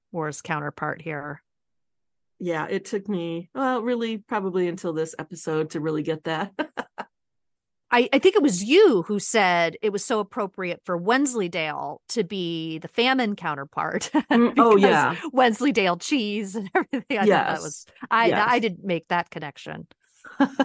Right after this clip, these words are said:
Speaker 2: I still, the whole Brian thing. <laughs> I don't get it.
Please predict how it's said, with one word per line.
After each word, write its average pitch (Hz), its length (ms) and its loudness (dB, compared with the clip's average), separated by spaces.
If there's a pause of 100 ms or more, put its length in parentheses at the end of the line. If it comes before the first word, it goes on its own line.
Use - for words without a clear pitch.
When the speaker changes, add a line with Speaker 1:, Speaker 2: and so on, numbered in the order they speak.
(1200)
Speaker 2:
I 277 120 6
still, 392 720 8
the 247 160 6
whole 269 140 6
Brian 226 600 6
thing. 190 500 4
<laughs> - 80 -8
I - 40 4 (260)
don't - 220 -2 (120)
get - 240 4
it. - 140 -2